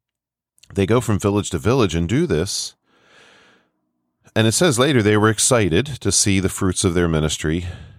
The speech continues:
So there's a lot of good things happening there. They're curing diseases and proclaiming the good news. This curing the sick,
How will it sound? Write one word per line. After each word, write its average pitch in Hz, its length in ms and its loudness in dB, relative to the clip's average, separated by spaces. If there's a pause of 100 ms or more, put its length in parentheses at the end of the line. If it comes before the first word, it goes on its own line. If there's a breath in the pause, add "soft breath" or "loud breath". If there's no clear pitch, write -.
(260 loud breath)
So - 220 -2
there's 98 160 0
a 92 60 0
lot 113 260 -6
of 113 80 -4
good 123 160 -2
things 117 260 0
happening 107 480 -2
there. 69 240 -4
They're 82 160 -4
curing 151 420 2
diseases 110 540 0
and 90 140 -2
proclaiming 123 560 0
the 123 60 0
good 120 180 0
news. 87 260 0
This 175 160 0
curing 285 560 -4
the 180 120 -4
sick, - 500 -2